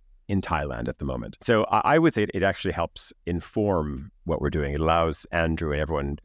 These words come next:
back at base to get on with what they're doing. And it allows me probably to be quite, quite pointy and sharp and making sure that we've got the right stories going into the magazine in, in a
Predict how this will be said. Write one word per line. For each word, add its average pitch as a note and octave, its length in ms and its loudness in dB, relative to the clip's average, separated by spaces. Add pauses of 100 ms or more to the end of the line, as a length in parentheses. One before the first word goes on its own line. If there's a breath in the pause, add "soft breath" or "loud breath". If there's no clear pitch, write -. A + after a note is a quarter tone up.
back E2 280 0
at - 140 -10
base E2 260 -2
to - 80 -10
get D2 140 -2
on C#2 160 0
with C#2+ 120 -8
what C#2+ 200 -6
they're F2+ 180 6
doing. C2+ 400 -2 (160)
And E2+ 440 2
it F2 140 -2
allows F#2+ 380 4
me G#2+ 180 0
probably D#2 520 0
to D#2 500 0 (420)
be D#2+ 80 -2
quite, D#2 200 -2 (160)
quite - 240 -4
pointy F2+ 400 0
and C#2+ 100 -2
sharp F2 380 2 (120)
and D#2+ 140 -2
making E2+ 280 0
sure F2+ 200 -2
that D2+ 80 0
we've D2 140 -6
got D#2 140 -2
the D2+ 60 -4
right D2 220 0
stories D2+ 460 0
going D#2 320 0
into D2+ 400 -2
the D2 80 -4
magazine D2+ 480 -2
in, E2 100 0
in D2+ 160 -4
a D2 60 -4